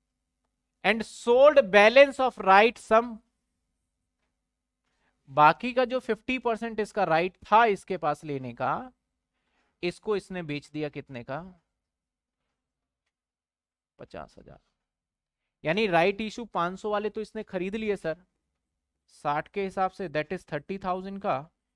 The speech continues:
और बाकी का इसने पचास हजार रुपए का बेच दिया। तो जो ये वाला बेचा है, इसके लिए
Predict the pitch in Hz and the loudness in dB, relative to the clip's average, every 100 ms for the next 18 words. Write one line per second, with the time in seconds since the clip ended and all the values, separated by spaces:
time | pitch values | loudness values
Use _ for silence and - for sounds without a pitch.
0 | _ _ _ - 151 135 143 - 196 214 | _ _ _ -6 -6 0 -2 -2 -6 -8
1 | 208 220 175 - 160 180 - 151 147 131 | -8 -12 -12 -6 -6 -6 -10 -8 -8 -10
2 | 127 127 190 269 _ _ _ _ _ _ | -16 -14 -16 -16 _ _ _ _ _ _
3 | _ _ _ _ _ _ _ _ _ _ | _ _ _ _ _ _ _ _ _ _
4 | _ _ - 143 127 _ _ _ _ _ | _ _ -12 -10 -10 _ _ _ _ _
5 | _ _ _ _ _ _ _ _ _ _ | _ _ _ _ _ _ _ _ _ _
6 | _ _ _ _ _ - 180 156 214 208 | _ _ _ _ _ -10 -6 -2 -2 0
7 | 233 240 254 233 226 240 214 180 - 240 | 2 2 0 0 -2 0 -2 -2 -6 -6
8 | 233 | -6